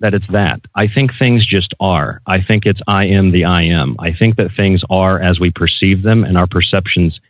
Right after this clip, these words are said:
change, and we should allow them to change, whether that's through science or it's through faith. And I think that we need to allow ourselves to change our perceptions and not hold on to a belief system, because if we do that,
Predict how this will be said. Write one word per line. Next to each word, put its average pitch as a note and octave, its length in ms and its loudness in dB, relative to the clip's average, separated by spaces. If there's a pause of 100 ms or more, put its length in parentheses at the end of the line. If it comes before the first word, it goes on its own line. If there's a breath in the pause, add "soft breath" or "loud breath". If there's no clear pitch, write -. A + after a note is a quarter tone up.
(140)
change, G#2 440 2
and G2+ 120 2
we F2 60 0
should - 120 -2
allow F2+ 300 0
them G#2 160 0
to E2+ 80 0
change, B1+ 480 -4 (280)
whether F2+ 180 0
that's F2 200 0
through F2+ 140 0
science G2 560 0
or F2 80 2
it's D#2+ 180 -4
through E2 120 0 (120)
faith. F2 280 -2 (560)
And E2+ 100 -2
I F2 160 0
think G#2 220 0
that F#2 120 0
we F2 120 2
need F#2 220 2
to F2+ 180 0
allow F2+ 340 2
ourselves F#2 460 0
to - 100 -6
change E2+ 340 0
our E2 100 0
perceptions E2+ 760 -2
and F2 180 0
not G2+ 220 0
hold F2+ 260 0
on D#2+ 200 0
to F2 120 0
a E2+ 40 2
belief D#2 280 0 (100)
system, G2 320 0
because F#2 320 0
if E2 160 -4
we E2+ 100 -4 (100)
do D#3 160 4
that, D#2+ 280 0